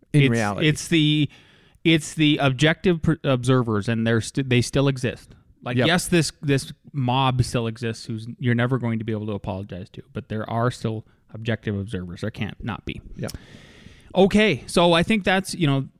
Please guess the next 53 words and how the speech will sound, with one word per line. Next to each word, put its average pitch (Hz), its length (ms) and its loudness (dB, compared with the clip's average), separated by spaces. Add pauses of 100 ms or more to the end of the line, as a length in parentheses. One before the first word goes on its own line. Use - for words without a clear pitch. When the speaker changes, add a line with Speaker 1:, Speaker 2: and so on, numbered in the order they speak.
(140)
Speaker 2:
in, 151 260 2
in 165 100 2
our 196 180 6
world, 220 260 6
that's, - 400 -4
I 151 100 0
think, 160 180 -2
the 151 60 0
way 139 140 0
to 135 80 0
break 123 240 0
up 123 100 -2
with 120 120 -2
a 110 40 -4
bad 107 240 -6
client. 101 320 -10
I 113 40 -8
think 120 180 -4
it's 117 120 -2
okay, 127 440 0
all 104 180 -4
of 107 60 -6
that - 180 -6
stuff. - 320 -10 (760)
Here's 269 360 2
some 226 160 -4
fallouts 135 760 -2
that 117 120 0
are 117 80 2
gonna 113 160 0
happen, 110 600 -4
and 120 260 0
you, 123 100 4
for - 160 -2
you 120 100 4
to 120 80 2
be 120 120 -2
prepared 110 480 -2
for 107 160 -4
when 101 160 -2
you 101 80 -4
break 98 280 -6
up 95 160 -6
with - 100 -4
said - 180 -8
client. - 300 -12 (1500)
One, 233 380 4
they 156 160 2
might 160 200 2
go 160 120 4
behind 127 280 2
your 123 60 2
back. - 300 -8